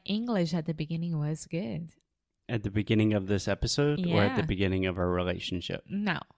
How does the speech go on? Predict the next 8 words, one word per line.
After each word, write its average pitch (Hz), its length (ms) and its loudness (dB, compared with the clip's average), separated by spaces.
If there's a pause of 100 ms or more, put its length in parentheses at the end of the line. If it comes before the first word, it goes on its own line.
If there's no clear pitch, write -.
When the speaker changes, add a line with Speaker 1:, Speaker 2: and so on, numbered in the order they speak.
(400)
Speaker 2:
Because 92 600 0 (400)
the 92 160 -2
answer 90 400 -2
for 92 160 -4
both 92 320 -2
questions 92 640 -2 (220)
Speaker 1:
<laughs> - 260 -20
Speaker 2:
is 87 340 -6